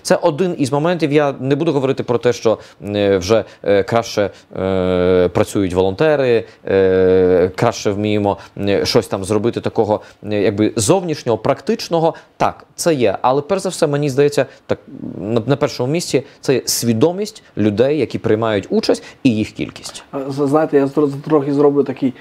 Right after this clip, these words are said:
Speaker 2: в цьому, в позитивній відповіді трохи додам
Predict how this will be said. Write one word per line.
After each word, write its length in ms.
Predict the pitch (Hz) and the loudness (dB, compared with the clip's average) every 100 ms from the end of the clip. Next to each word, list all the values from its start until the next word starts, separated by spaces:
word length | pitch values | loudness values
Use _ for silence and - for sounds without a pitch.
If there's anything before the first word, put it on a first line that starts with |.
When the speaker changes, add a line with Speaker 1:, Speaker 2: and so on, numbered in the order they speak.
| - - - - | -14 -20 -20 -20
Speaker 2:
в 60 | - | -2
цьому, 240 | 180 170 | 2 2
в 60 | 143 | 0
позитивній 720 | 165 156 156 196 175 156 147 | 2 2 2 2 2 0 0
відповіді 520 | 143 220 226 196 156 | 2 0 2 2 4
трохи 360 | 143 170 165 165 | 2 2 0 0
додам 380 | 147 151 160 | 2 4 4